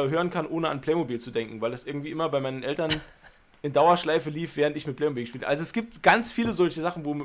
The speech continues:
Speaker 1: wo mir
Speaker 2: Ja.
Speaker 1: das dann wieder brutal ins Gedächtnis kommt. Ähm, und ja, und deswegen Bad Religion, Stranger Than Fiction, muss ich halt immer an Skateboardfahren denken. Und deshalb ist sie
Speaker 2: Mhm.
Speaker 1: bei mir halt eben drauf.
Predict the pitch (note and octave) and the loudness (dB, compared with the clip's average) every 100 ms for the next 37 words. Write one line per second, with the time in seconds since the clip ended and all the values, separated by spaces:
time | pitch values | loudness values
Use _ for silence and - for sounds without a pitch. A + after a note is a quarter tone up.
0 | C3+ C#3+ C#3+ D3 C#3+ C3+ - - - - | -4 0 0 0 -2 -4 -14 -20 -20 -14
1 | D3 D#3 D#3 D3 D3 D#3 F3 - C3+ D#3 | 0 0 2 0 4 4 4 -4 -6 -6
2 | B2 - B2 - _ _ _ - - _ | -8 -8 -8 -10 _ _ _ -20 -20 _
3 | _ - - B2 B2+ A#2+ B2+ B2+ B2 C3+ | _ -16 -4 0 0 -2 -2 0 0 -2
4 | C#3+ C3+ C3 _ - C3+ C3 C3+ C3+ B2+ | -4 -6 -10 _ -4 -2 -2 -6 -8 -8
5 | C3 C3 B2 A#2+ D#3+ - C#3+ - - D3+ | -6 -6 -6 -6 -8 -8 -10 -12 -10 -6
6 | D3 C#3 B2 C#3 C3+ G#2+ A2+ C3+ C3+ B2+ | -4 -4 -6 -2 -2 -2 -4 -4 -4 -4
7 | B2 A#2+ A#2+ A#2+ A#2+ - _ _ _ _ | -2 -2 -2 -4 -10 -16 _ _ _ _
8 | _ _ _ _ _ - A#2 B2 A2+ C3+ | _ _ _ _ _ -6 -4 -2 -2 -4
9 | C3+ A2 A2 G#2 G#2 G#2 - G2+ | -4 -4 -4 -6 -8 -12 -8 -8